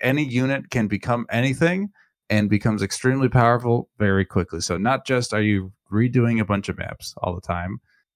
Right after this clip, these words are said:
but you're redoing the maps with super powerful units that are just kinda, like, knocking over everything, uh, with no problem.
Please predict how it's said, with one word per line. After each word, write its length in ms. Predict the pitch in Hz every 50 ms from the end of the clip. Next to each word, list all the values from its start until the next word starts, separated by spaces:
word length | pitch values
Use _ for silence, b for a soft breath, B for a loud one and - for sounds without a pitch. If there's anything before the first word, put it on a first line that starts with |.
| _ -
but 100 | 87 76
you're 120 | 87 90
redoing 420 | 87 95 110 113 120 120 117 117
the 60 | 113 104
maps 400 | 104 101 98 98 98 - - -
with 180 | 92 92 - - _
super 400 | - - - - 131 117 127 113
powerful 400 | 110 110 107 104 98 - 113 101
units 300 | 95 95 92 92 90 -
that 80 | - 92
are 40 | 87
just 220 | - 92 - -
kinda, 220 | - 104 92 92
like, 200 | 90 90 90 90 - - _ -
knocking 480 | 98 98 98 104 113 120 - 110 107 107
over 280 | 104 101 95 101 90
everything, 640 | - 92 90 92 92 92 - - 90 92 92 92 - _ _ _ _ _ _ _ _ _ _ _ _ _ _ _ -
uh, 140 | - 85 87 87 107 _ _ _ _ _ _ _ _ _ _ _ _ _ - -
with 220 | 104 101 98 95 -
no 520 | 98 95 101 104 107 107 107 107 110 113 -
problem. 580 | - 113 92 90 98 98 104 107 107 110 107 101